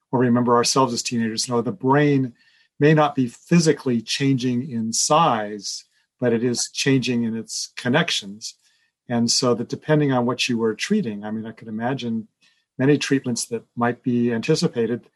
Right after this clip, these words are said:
that, um, that those areas of the brain that you're trying to stimulate or inhibit might be changing. And so you, you might need a plastic or a, a changeable, um,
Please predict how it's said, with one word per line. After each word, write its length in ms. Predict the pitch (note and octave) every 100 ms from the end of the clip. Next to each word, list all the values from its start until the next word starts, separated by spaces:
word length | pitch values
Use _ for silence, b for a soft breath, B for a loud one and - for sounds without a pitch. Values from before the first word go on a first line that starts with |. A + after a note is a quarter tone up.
| _ _ _ -
that, 360 | A#2 A2+ -
um, 440 | F3 A#2 A2 A2 A2+ _ _ _ _ _
that 280 | B2 A#2+ - _ _ -
those 680 | A#2 C3+ C3+ C3 A#2+ - - _ _ _
areas 420 | - C#3+ D3 C3+ A2+
of 60 |
the 60 | A2
brain 340 | A2 C#3 C#3
that 200 | A2+ -
you're 100 | A#2
trying 280 | - B2 A#2+
to 60 | A2+
stimulate 580 | - C3+ C3+ C3+ C#3 C#3
or 140 | A#2 A2+
inhibit 460 | G#2 A#2+ D3+ - _ _ _ _ _ -
might 400 | A#2+ A#2+ C3 _ _ _ _ _
be 160 | A#2+ A#2
changing. 540 | - B2+ B2 F#2 G#2 -
And 100 | G#2
so 480 | - A2+ A2 G#2+ G2+ b b b -
you, 300 | A#2+ A#2+ C3+ -
you 120 | B2+
might 260 | A#2 B2 C#3
need 220 | B2+ A#2
a 300 | A2+ A2 G#2+ _ _ _ _ _
plastic 680 | - - D3 - - G#2+ -
or 140 | A2
a, 140 | G#2+ G2+ _ _ _ B2
a 240 | A2+ A2 A2
changeable, 920 | - D3 D3+ D#3+ A#2+ G2+ G#2 G2 _ _ _ _ _ A#2
um, 340 | A2 G#2+ A2+